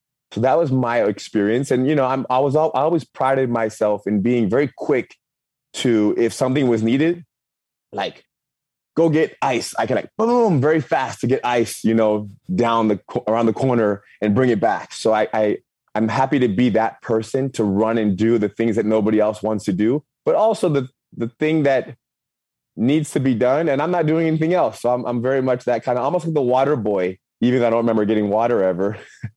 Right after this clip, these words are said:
So that was the energy, quiet, and we'll let you know when we need you. But until then, just hang out.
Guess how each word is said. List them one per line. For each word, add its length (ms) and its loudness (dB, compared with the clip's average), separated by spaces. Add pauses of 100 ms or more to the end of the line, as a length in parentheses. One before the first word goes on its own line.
(420)
So 160 -2
that 240 2
was 140 0
the 100 2
energy, 240 0
quiet, 560 0
and 340 -2 (200)
we'll 280 -2 (200)
let 120 2
you 100 0
know 160 2
when 80 0
we 80 2
need 220 2
you. 120 0
But 100 -4
until 260 0
then, 220 0
just 180 -6
hang 200 -6
out. 160 -12